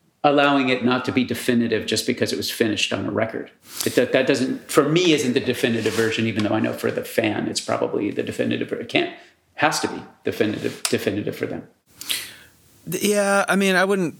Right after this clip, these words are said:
Speaker 2: really care what the fans think. <laughs> 'Cause the definitive for one person is gonna be someone else's brand, you know, like, the non-definitive version could be someone else's brand new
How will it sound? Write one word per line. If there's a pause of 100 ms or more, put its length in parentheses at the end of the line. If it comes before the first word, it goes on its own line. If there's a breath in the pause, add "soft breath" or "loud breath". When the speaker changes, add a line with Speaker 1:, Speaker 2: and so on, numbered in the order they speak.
(100)
Speaker 2:
really
care
what
the
fans
think.
<laughs> (1800 loud breath)
'Cause
the
definitive
for
one
person
is
gonna
be
someone
else's
brand, (120)
you
know,
like,
the
non-definitive
version
could
be
someone
else's
brand
new